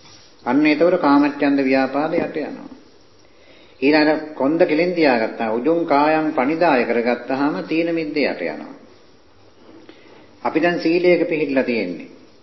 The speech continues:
මොකද්ද අපේ සීලය? ආර්ය සීලය, බෞද්ධ සීලය, අදි සීලය,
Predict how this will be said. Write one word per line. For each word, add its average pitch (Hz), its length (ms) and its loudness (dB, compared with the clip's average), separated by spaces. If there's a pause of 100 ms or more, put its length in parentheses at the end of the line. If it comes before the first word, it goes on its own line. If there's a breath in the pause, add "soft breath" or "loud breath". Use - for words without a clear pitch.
(180)
මොකද්ද 117 300 0
අපේ 120 300 2
සීලය? 117 380 0 (280)
ආර්ය 139 400 2
සීලය, 110 420 -2 (580)
බෞද්ධ 127 460 0
සීලය, 110 420 -2 (760 loud breath)
අදි 120 240 0
සීලය, 117 440 0